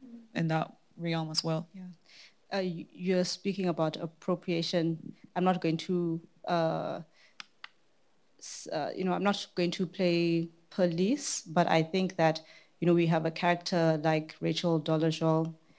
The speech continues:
Speaker 2: and, uh, something that she used to enter into the, to, to allow herself to be validated as a black woman was, uh, to learn the hairdressing practices,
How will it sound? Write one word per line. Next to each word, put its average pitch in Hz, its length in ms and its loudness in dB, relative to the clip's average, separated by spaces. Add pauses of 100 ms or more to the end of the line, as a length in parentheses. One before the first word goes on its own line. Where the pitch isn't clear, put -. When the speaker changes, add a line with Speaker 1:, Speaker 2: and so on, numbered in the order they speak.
(320)
Speaker 2:
and, 160 360 4
uh, 156 460 4
something 180 360 2
that 160 140 4
she 180 340 0
used 175 400 0
to 170 280 0 (140)
enter 190 260 2
into 175 760 2 (360)
the, 160 640 4 (220)
to, 208 180 4 (120)
to 214 120 4
allow 208 140 8
herself 196 260 4
to 175 100 -8
be 170 460 0
validated 175 480 4
as 170 180 0
a 170 60 2
black 160 400 2 (100)
woman 175 680 0 (340)
was, 170 420 4
uh, 165 320 6
to 170 300 2
learn 180 540 6
the 160 500 2 (340)
hairdressing 175 800 4
practices, 170 640 -4